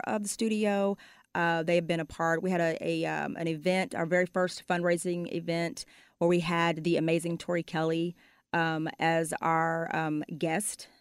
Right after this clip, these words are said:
um, performer. Um, we've had, um, as I said, them come by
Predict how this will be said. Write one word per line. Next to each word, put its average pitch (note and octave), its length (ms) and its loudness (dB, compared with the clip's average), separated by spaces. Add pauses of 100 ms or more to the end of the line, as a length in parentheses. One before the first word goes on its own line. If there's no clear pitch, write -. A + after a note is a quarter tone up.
(160)
um, D#3 540 -6 (120)
performer. F3+ 640 2 (420)
Um, E3 260 2
we've F3 220 0
had, E3+ 640 0
um, D#3+ 300 -2
as E3 80 0
I E3+ 60 2
said, E3 240 -2
them D#3 160 -2
come F#3+ 320 -2
by E3 340 2